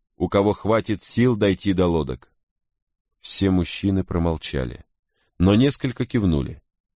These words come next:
Никто не смотрел Деву в глаза. "Я сообщу людям о своем решении после ужина", сказал Дева. "Каждый из вас четырех должен выбрать одного надежного человека в напарнике по ночному дежурству.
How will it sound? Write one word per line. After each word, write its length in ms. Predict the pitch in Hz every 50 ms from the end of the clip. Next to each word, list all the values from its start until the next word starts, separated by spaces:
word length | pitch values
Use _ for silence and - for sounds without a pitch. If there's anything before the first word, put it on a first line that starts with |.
| _ _ _ _
Никто 460 | - 98 113 127 120 - - 131 123 110
не 120 | 101 95
смотрел 560 | - - 95 92 85 - 92 101 107 101 87
Деву 320 | 76 85 87 85 80 80 78
в 80 | 71
глаза. 500 | 67 80 76 73 69 65 69 60 - - _ _ _ _ _ _ _ _ _ _ _ _ _ _ _ _ _ _ _ -
"Я 180 | - 87 98 101
сообщу 460 | - - 110 107 90 - - 127 120
людям 320 | 101 101 104 101 101 98
о 40 | 95
своем 340 | 90 - 95 92 95 92 90
решении 420 | 87 82 - - 104 98 98 92
после 380 | 87 - - 87 - - 90 85
ужина", 440 | 80 78 71 64 65 62 60 - - _ _ _ _ _ _
сказал 420 | - - - 73 64 73 69 64
Дева. 320 | 62 67 62 57 53 - - _ _ _ _ _ _ _ _ _ _ _ -
"Каждый 400 | - 104 107 101 95 92 98 95
из 100 | 90 90
вас 240 | 98 107 101 92
четырех 460 | - - 98 - 95 92 107 104 82 73
должен 380 | 85 95 92 82 90 95 92
выбрать 380 | 90 101 104 90 98 95 - - -
одного 440 | 101 90 85 104 104 101 104 107
надежного 540 | 104 98 95 92 104 101 90 98 101 95 92
человека 480 | - - 95 90 92 98 101 - - 87
в 80 | 80
напарнике 640 | 80 85 80 - 104 101 101 95 98 95 92 - 98
по 80 | - 95
ночному 500 | 95 90 82 - - 87 87 87 85 85
дежурству. 640 | 82 82 78 71 73 69 - - - - 53 50